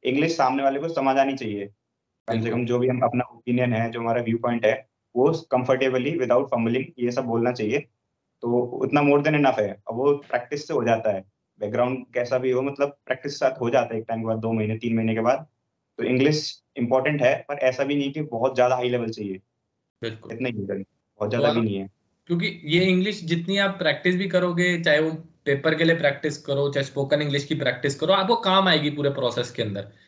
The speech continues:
Speaker 2: Written की तैयारी करोगे, grammar वगैरह, वो काम आएगी आपको written के paper में। Spoken English की प्रैक्टिस करोगे, वो काम आएगी आपको एसएसबी interview में। तो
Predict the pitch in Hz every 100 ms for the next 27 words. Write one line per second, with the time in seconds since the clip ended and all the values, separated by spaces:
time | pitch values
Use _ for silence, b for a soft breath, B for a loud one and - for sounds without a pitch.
0 | b b 110 147 185 190 196 185 190 185
1 | 190 175 165 160 170 170 170 170 170 165
2 | 160 147 151 147 147 147 135 143 123 120
3 | 117 110 110 110 104 101 - 170 170 202
4 | 196 190 190 185 185 185 170 190 190 170
5 | 151 151 147 147 143 139 135 135 110 107
6 | 104 104 95 98 98 95 - B B B
7 | B _ - 113 285